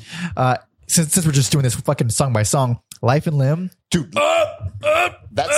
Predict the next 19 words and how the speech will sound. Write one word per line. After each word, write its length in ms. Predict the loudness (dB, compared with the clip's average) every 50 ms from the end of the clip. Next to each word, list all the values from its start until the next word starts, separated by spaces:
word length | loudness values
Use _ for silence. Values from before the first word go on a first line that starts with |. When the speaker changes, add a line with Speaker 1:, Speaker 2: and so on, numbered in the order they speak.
| 2 2
Speaker 2:
song, 320 | 2 0 -2 -2 -4 -6 -8 -8 -8 -8 -8 -6 -8 -8 -8 -8 -10 -10 -12 -12 -8 -6 -6 -4 -2 -2
let 120 | -2 -2
me 80 | 0 0
tell 240 | 0 0 0 0
you 120 | 0 0 0
what 140 | 0 0 2
I 120 | 2 0
appreciate, 800 | 0 0 0 -2 -2 0 0 0 0 0 0 0 0 2 2 2
what 160 | 2 0 0 2
I 120 | 0 0
appreciates 720 | 0 0 -2 -2 0 0 0 0 0 0 -2 -2 -2 -2
about 240 | 0 0 0 0 0
that 160 | -2 -2 -2
song. 220 | 0 -2 -2 -2 -4 -6 -6 -6 -6 -8 -14 _ _ _
It's 220 | -2 -2 0 0 0
a 80 | -2
creepy 500 | 0 0 0 0 0 0 0 -2 0 0
song 440 | 2 2 2 2 2 2 0 0 0
Speaker 1:
Yeah. 60 | -2